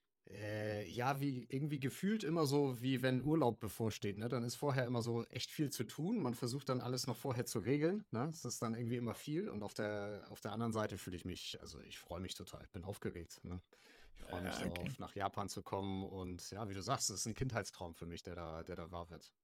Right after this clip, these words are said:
Speaker 1: jetzt
Speaker 2: Ja.
Speaker 1: endlich mal da zu sein.
Speaker 2: Nimm uns mal mit,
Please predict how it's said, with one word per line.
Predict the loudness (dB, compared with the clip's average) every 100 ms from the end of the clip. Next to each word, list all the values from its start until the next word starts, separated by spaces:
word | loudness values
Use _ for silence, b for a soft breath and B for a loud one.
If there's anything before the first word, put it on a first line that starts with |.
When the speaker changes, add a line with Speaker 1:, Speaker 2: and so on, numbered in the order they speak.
| _
Speaker 1:
jetzt | -8 -8 -4 8
Speaker 2:
Ja. | 10
Speaker 1:
endlich | 10 8
mal | 2
da | -6
zu | -6 -6
sein. | -6 -8 -12 _ _ _ _ _ _ -18 -8
Speaker 2:
Nimm | 4 10 12
uns | 12
mal | 12
mit, | 12 12 8